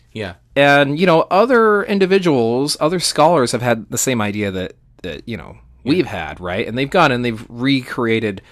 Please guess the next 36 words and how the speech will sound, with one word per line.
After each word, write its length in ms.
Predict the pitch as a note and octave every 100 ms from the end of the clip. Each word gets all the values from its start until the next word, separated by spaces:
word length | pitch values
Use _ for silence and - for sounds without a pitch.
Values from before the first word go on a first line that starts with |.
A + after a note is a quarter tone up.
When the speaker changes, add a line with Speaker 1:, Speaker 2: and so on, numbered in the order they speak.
| - -
Speaker 2:
their 240 | G#2+ B2 A#2+
version 340 | G#2+ F#2+ G#2
of 60 | F#2
the 60 |
Seven 340 | - G2 F2+ F2+
Wonders 320 | F2 F2+ F2
to 80 | G2
include 320 | F#2 G2+ F2+ -
other 220 | A2 G2+
cultures 380 | G2+ F#2+ F2 -
from 140 | F2+
around 300 | F2 F2 E2
the 40 |
world. 220 | D#2+ D#2+ -
Speaker 1:
Sure. 180 | -
Speaker 2:
So 280 | F#2 A2+ F#2+ - - _ -
the 100 | A#2
more 260 | C3+ C#3
updated 480 | D3+ D3 C3+ A#2+ G#2+
list 240 | A2 A2+ -
has 420 | - G2+ G2 -
the 160 | G2+
Great 240 | F2+ G#2+ F#2
Wall 140 | E2
of 80 | D#2
China, 500 | - D3+ D3 C#3+ D#3+ -
has 260 | - F#2+ -
Petra 440 | - C3 - B2+
in 120 | F#2+
Jordan. 480 | F#2 A2+ B2 C#3+ F3 _ -
It's 240 | G2 - -
got, 300 | G#2 F#2 G#2+
uh, 200 | F2+ -
Christ 320 | B2+ A#2+ -
the 40 |
Redeemer 480 | G#2 G#2 A2+ A#2+ D#3